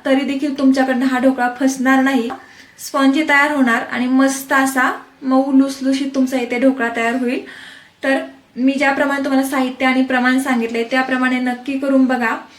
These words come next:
तुमचा ढोकळा कधीच फसणार नाही. पहिल्या वेळेस देखील तुम्ही उत्तम असा ढोकळा इथे बनवू शकता. ढोकळा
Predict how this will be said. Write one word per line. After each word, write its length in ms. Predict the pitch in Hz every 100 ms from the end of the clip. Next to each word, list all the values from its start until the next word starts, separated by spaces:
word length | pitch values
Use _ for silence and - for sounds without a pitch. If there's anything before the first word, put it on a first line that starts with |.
| _
तुमचा 280 | 277 262 277
ढोकळा 340 | 269 277 254 262 -
कधीच 360 | 262 247 269 -
फसणार 400 | 277 254 247 240
नाही. 300 | 247 233 269 - - -
पहिल्या 360 | 285 269 269
वेळेस 300 | 269 277 294 247
देखील 320 | 277 294 269
तुम्ही 260 | 262 254 262
उत्तम 420 | 269 269 277 269
असा 180 | 262 269
ढोकळा 260 | 254 262 240
इथे 220 | 240 254
बनवू 300 | 233 247 254
शकता. 440 | 269 269 - 233 254
ढोकळा 440 | 269 285 269 233